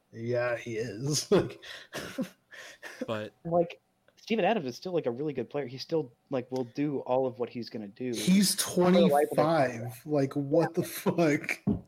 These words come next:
Speaker 3: Twenty-five million on each one, um,
Speaker 2: Yeah.
Speaker 3: over the next two years.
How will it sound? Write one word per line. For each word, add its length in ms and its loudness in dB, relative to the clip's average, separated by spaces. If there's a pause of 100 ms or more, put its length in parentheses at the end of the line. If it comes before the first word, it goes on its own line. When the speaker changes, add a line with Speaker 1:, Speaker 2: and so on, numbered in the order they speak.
(680)
Speaker 3:
Twenty-five 580 -6
million 300 -4
on 160 -6
each 280 -8
one, 420 -4 (220)
um, 280 -2
Speaker 2:
Yeah. 80 -8
Speaker 3:
over 120 -6
the 160 2
next 480 -6
two 80 -6
years. 260 -2